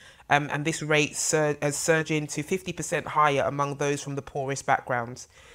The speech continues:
This places the U K, I believe, second from last among O E C D countries in terms of the gap between youth and adult employment levels.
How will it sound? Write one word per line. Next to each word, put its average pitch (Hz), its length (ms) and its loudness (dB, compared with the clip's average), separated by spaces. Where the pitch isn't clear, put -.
This 214 160 2
places 175 400 2
the 156 100 -4
U 160 180 -4
K, 143 280 2
I 135 40 4
believe, 139 300 -4
second 165 440 0
from 147 240 -2
last 147 420 4
among 139 320 -2
O 147 100 2
E 147 140 -2
C 143 220 -8
D 135 140 -6
countries 131 600 -6
in 135 100 -8
terms 143 300 -4
of 135 80 -10
the 135 80 -4
gap - 320 2
between 147 380 -4
youth 143 300 -4
and 127 180 -8
adult 139 480 -2
employment 135 540 -8
levels. 120 500 -8